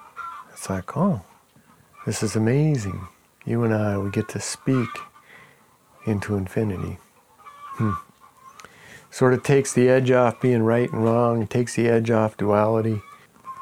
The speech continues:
Huh, someone's using their gift of speech in this way. Someone else is using their gift of speech, of speaking out loud, of making a statement. They're using it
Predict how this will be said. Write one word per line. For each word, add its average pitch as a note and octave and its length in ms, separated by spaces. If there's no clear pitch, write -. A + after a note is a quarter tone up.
Huh, C3+ 240
someone's B2 400
using A#2+ 280
their A2+ 140
gift A2+ 300
of A2+ 80
speech - 640
in G#2+ 180
this A2+ 220
way. A2 300
Someone A2+ 300
else A#2 240
is A2 140
using A#2+ 320
their A2 120
gift A2+ 320
of G#2 260
speech, - 560
of A2 100
speaking A#2+ 400
out A2 180
loud, A#2 320
of A2+ 120
making A#2 320
a G#2 60
statement. A2+ 480
They're A2 120
using A#2 400
it A2 140